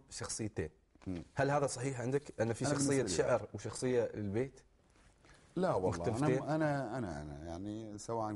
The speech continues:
Speaker 2: كنت في البيت، في الشارع، في المكتب، في أي مكان، أنا ما أحب أكون اثنين. يعني
Speaker 1: نعم.
Speaker 2: ما أحب أكون جوزاء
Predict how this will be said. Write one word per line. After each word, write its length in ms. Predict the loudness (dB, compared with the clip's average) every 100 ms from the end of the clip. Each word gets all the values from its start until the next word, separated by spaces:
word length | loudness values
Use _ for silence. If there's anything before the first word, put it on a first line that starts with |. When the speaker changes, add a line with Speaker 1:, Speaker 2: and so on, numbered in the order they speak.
| -6
Speaker 2:
كنت 260 | -8 -8 -8 -8 -8 -14 -20 _ -20 _ -20 _ _ -6
في 60 |
البيت، 500 | -6 -2 -2 -2 -4
في 80 | -6
الشارع، 420 | -12 -4 -2 -2
في 160 | -8 -14 -12
المكتب، 300 | -12 -10 -16 -14
في 160 | -8 -8
أي 60 |
مكان، 300 | -8 -12 -16 -18 _ _ -4
أنا 120 | 0 2
ما 120 | 0
أحب 280 | -2 -6 -6
أكون 240 | -4 -6
اثنين. 320 | -6 -6 -8 -8 _ _ -20 -4
يعني 260 | -2 -2 -6
Speaker 1:
نعم. 100 | -10 -20 -20 _ -4
Speaker 2:
ما 120 | -2
أحب 260 | -2 -4 -8
أكون 580 | -6 -6 -6 -6 -8 -10 -14 -16 -16
جوزاء 440 | -8 -6 -6 -8